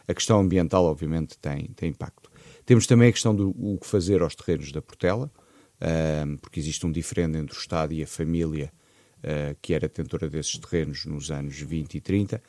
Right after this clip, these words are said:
mas essa é para mim a questão essencial. E eu acho que uma cidade com as características de Lisboa e da área metropolitana,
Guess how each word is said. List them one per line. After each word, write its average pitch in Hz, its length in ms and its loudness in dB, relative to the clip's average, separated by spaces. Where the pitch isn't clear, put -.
mas 107 220 6
essa 127 200 8
é 117 40 6
para 113 180 4
mim 113 300 4
a 101 100 -4
questão 107 180 2
essencial. 82 500 -2
E 95 40 4
eu 107 120 8
acho 113 160 4
que 117 100 -6
uma 110 180 4
cidade 104 420 2
com 107 120 2
as 95 80 2
características 98 600 -2
de 101 140 -4
Lisboa 82 420 -2
e 90 80 0
da 92 100 6
área 95 200 6
metropolitana, - 720 -6